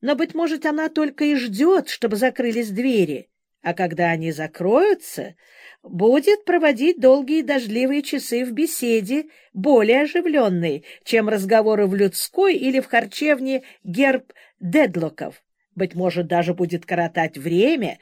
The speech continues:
воспитывая, а то и развращая пони, что стоит за решетчатой загородкой в углу. Так и дворовый пес, который дремлет в своей конуре, положив огромную голову на лапы,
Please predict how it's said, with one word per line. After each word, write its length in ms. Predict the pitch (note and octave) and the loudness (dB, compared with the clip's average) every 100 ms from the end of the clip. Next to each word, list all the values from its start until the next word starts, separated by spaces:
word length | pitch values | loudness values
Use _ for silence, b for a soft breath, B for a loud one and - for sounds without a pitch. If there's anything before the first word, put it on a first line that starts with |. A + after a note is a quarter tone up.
| B B | B B
воспитывая, 1200 | B D#3 F#3 - - B3 G4 - A3 E3+ C3+ - - _ _ - | B -4 -4 -6 -6 -2 0 2 2 0 -2 -8 -18 _ _ -4
а 160 | G3+ | -2
то 220 | G3+ F4+ | 0 2
и 140 | G#4+ G#4+ | 2 2
развращая 1120 | F#4 F4 F4 F#4+ F#4 - - F#3+ F3+ F3+ F3+ | 2 0 0 0 -2 -4 -4 0 2 2 0
пони, 680 | F3+ - C#4+ F#4 G4 F4+ F4+ _ B B | -2 -4 0 2 0 -2 -6 _ B B
что 260 | - G#3 | -8 -4
стоит 540 | G3 - F#3+ C#4 F4 - B | -4 -2 0 2 2 0 B
за 180 | D#3+ G3+ | -2 0
решетчатой 800 | F3+ D#3+ - D#4+ F4 C#4+ C#4 B3 | 0 -2 0 -2 -2 -6 -4 -4
загородкой 680 | F3 D#3+ D#3 E3+ F#3 - E3+ | -4 -4 -4 -4 -4 -4 -4
в 120 | D3+ | -4
углу. 480 | D3+ D#3 C#3+ C#3 - _ _ _ _ _ _ _ _ | -8 -8 -8 -8 -12 _ _ _ _ _ _ _ _
Так 260 | F#3 F#3+ | -2 0
и 60 | G3 | -2
дворовый 540 | F3 F3+ F3 F#3+ F3+ | 0 2 2 2 0
пес, 580 | F3 - G3 G3+ - - _ b b b | -2 -2 0 -2 -8 -20 _ b b b
который 380 | - E3 E3+ E3 | -12 -6 -4 -4
дремлет 760 | D3 E3 G3 C#4 D4+ D4 C#4 C4+ | -4 0 4 4 2 0 -4 -6
в 60 | |
своей 340 | - B3 C4 C4+ | -4 2 2 2
конуре, 520 | A#3+ A#3+ B3 A#3 B3 | -2 -2 2 2 2
положив 480 | A#3 A3+ G#3 A#3 A3+ | 0 0 2 0 -2
огромную 520 | G#3 G#3 A3+ G#3 G#3+ | -2 -2 -2 -2 -2
голову 380 | F3+ G#3 G3+ G3+ | 0 0 0 -2
на 180 | G3 | 0
лапы, 580 | G3 G3 G3+ F#3 F#3 F#3 | 0 2 0 -2 -6 -8